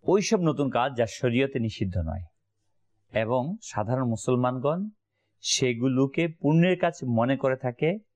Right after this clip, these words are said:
কেউ তা ভালো উদ্দেশ্য যদি করে সেটা সওয়াব পায়, যদি ভালো নিয়তের মাধ্যমে করে থাকে সেটা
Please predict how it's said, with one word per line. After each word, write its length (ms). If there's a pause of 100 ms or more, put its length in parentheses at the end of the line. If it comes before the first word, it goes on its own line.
(360)
কেউ 220
তা 180 (360)
ভালো 440 (220)
উদ্দেশ্য 460 (120)
যদি 160
করে 300
সেটা 260
সওয়াব 420 (100)
পায়, 220 (1700)
যদি 400
ভালো 380
নিয়তের 400
মাধ্যমে 420
করে 220
থাকে 320 (1080)
সেটা 300